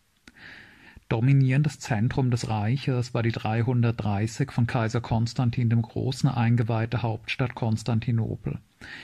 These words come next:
Im sechsten Jahrhundert mit wahrscheinlich etwa einer halben bis dreiviertel Million Einwohnern vielleicht die größte Stadt der Welt und auf jeden Fall die mit weitem Abstand größte Stadt Europas,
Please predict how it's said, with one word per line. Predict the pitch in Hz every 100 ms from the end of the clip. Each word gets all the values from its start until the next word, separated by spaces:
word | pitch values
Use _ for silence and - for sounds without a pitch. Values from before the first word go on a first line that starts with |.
| -
Im | 131 120
sechsten | 117 113 - -
Jahrhundert | 123 117 113 120 135 123 123
mit | 127 120
wahrscheinlich | 117 - 110 113 120
etwa | 120 -
einer | 113 113 113
halben | 104 113 131 127
bis | 120 117
dreiviertel | 110 110 117 135 120 120
Million | 120 113 113 110 110
Einwohnern | 110 104 123 120 117 117 120
vielleicht | 117 120 110 -
die | 123
größte | - 117 117 -
Stadt | 131 113 113
der | 120 110
Welt | 107 117 117 - - - -
und | 127
auf | 123
jeden | 117 117 135 123
Fall | - 117 117
die |
mit | 120 117 123
weitem | 101 113 -
Abstand | 131 117 - - 123 117
größte | 117 113 - 120
Stadt | - 110 -
Europas, | 131 110 110 107 - 135 -